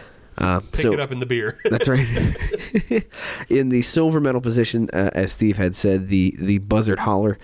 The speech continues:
Speaker 1: um, by Three Magnets.
Speaker 2: Buzzard Holler.
Speaker 1: <laughs> That, uh, that's going in the silver medal position. It's a good beer.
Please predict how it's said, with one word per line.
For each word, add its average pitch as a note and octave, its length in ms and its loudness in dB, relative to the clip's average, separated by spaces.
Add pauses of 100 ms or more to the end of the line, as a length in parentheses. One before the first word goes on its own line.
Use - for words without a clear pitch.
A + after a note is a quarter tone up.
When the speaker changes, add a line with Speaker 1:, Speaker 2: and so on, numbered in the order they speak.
(440)
Speaker 1:
um, E2 160 0
by F2 160 0
Three A2 300 2
Magnets. G#2 480 0
Speaker 2:
Buzzard - 200 -16
Holler. - 400 -6
Speaker 1:
<laughs> - 40 0 (840)
That, B2+ 360 2
uh, A2+ 160 2
that's C3 160 0
going C#3 180 4
in A#2+ 80 2
the G#2+ 60 2
silver A#2+ 260 0
medal G#2 220 2
position. B2+ 400 0 (360)
It's G#3 80 -4
a - 60 2
good C4+ 220 4
beer. D#3+ 340 2